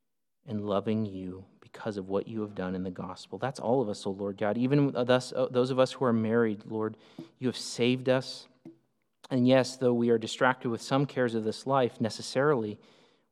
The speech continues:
we want to be devoted to you because we know the form of this world is passing away. We know you will come again, Lord Jesus.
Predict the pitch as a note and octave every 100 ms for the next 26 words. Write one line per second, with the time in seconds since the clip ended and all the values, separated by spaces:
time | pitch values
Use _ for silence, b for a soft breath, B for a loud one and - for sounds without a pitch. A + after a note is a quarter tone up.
0 | _ B2+ B2+ B2+ A2+ A2 - A2 G#2 G2
1 | F#2 G2+ G2+ G#2+ - G2 F#2 F2+ F2+ -
2 | _ _ _ _ _ _ - - A#2 -
3 | B2+ B2+ B2+ B2+ B2+ C3+ C3+ C3 - B2
4 | A#2+ A#2+ A#2+ - G#2 G#2 G#2 - A#2 A2
5 | - A2 G#2+ G#2 A2 A2+ A#2 C3 C#3 C#3
6 | C3+ - B2+ A#2 A#2 A2+ A2 A2 A2+ A2
7 | A2+ G#2+